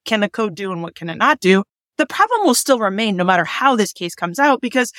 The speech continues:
then the parties just shift to whatever consent mechanism they can squeeze by the court's approval. So again, as Tony pointed out, how do we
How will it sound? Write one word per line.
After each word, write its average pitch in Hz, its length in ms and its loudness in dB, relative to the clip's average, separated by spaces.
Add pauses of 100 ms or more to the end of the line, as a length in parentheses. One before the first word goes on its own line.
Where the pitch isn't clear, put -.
(140)
then 320 140 2
the 320 80 2
parties 269 340 0
just - 180 -2
shift - 360 -2
to 214 80 -4
whatever 208 340 4
consent 214 500 -2
mechanism 247 600 0 (240)
they 233 100 4
can 233 160 0
squeeze 226 420 -2
by 180 220 2
the 175 100 2
court's 165 300 -8
approval. 254 480 -4 (220)
So 254 340 2
again, 220 400 2
as 196 160 -6
Tony 240 300 -2
pointed 185 320 -4
out, 226 260 4 (140)
how 277 240 0
do 285 100 0
we 254 200 2